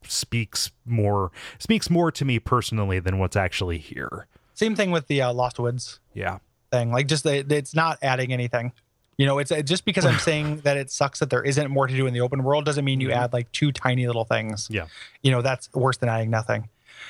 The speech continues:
Speaker 2: Um, you eventually get to this. This is a big, uh, underwater frozen lake, and, uh, it's full of these little glacier islands. And the trick is the snake jumps up and attempts to kill you on them. Um, he's got electric powers as well.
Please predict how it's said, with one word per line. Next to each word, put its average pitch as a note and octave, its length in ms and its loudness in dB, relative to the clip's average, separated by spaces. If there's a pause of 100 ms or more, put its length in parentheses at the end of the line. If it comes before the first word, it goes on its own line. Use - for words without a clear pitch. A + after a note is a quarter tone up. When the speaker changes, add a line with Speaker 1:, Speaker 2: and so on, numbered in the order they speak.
(200)
Speaker 2:
Um, B2 360 2
you E3 120 0
eventually B3 220 -2
get E3+ 100 -2
to D3+ 40 -6
this. D3+ 200 -2
This E3 180 -4
is F3+ 60 4
a D#3 40 4
big, D3 380 0
uh, A#2+ 460 0 (100)
underwater B2+ 720 0
frozen B2 380 0
lake, A#2 320 -4 (520)
and, B2+ 240 2
uh, A#2+ 40 2
it's A#2 140 -2
full F3+ 140 2
of D#3+ 40 2
these C#3+ 120 0
little C3+ 140 0
glacier C3+ 340 0
islands. A2+ 560 -2 (100)
And A#2+ 300 2
the B2+ 80 0
trick C#4 240 -2
is C3 380 0
the C#3+ 180 0
snake G3+ 540 -2
jumps D#3 320 0
up - 340 -2 (160)
and B2+ 200 2
attempts B2+ 340 0
to - 80 -8
kill C#3+ 180 2
you A#2 320 -2 (100)
on A#2+ 200 2
them. A2+ 320 0 (440)
Um, A#2 300 2
he's F#3+ 160 2
got G#3 120 2
electric D#3+ 340 -2
powers A#2+ 340 0
as A2 100 -6
well. A#2 380 0